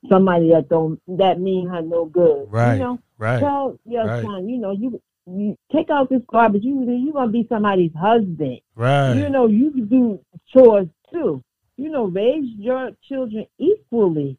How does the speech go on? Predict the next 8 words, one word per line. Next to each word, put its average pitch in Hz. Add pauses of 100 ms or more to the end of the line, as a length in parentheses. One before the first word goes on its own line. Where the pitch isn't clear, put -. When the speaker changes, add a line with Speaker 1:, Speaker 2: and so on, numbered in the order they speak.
Speaker 2:
Mm-hmm. 127
Speaker 1:
That's 151 (200)
so 254
important. 226 (380)
If 339 (320)
a 175
lot 175
of 294